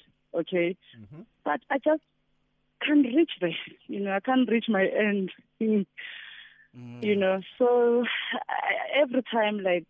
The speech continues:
Speaker 1: okay, we've been together for, for five years now. So in that five years, I have to pretend 'cause, like, one of us will be going on and on for it,
Speaker 2: Mm.
Speaker 1: you know, without me reaching. So I just thought, you know what, let me just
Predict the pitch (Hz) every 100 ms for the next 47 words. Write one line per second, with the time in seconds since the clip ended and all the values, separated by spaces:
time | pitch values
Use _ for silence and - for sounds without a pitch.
0 | - 226 233 180 233 202 247 - 240 226
1 | 254 233 220 185 - - 185 180 180 170
2 | 175 - 175 175 190 202 247 _ - _
3 | _ _ _ - 226 233 214 226 - 196
4 | 202 208 190 185 175 214 - 247 220 175
5 | - 202 - 196 190 202 - 202 180 190
6 | 180 185 185 202 202 196 190 196 180 190
7 | 175 190 208 220 - 190 196 185 170 -
8 | 185 190 190 208 190 196 180 - 127 123
9 | 113 101 _ - 202 190 190 202 - 208
10 | 214 196 - - - _ _ _ _ _
11 | _ _ _ _ - 208 262 277 302 -
12 | 262 220 233 220 247 247 - 233 208 214
13 | 269 254 247 - - - _ - 320 339
14 | 302 302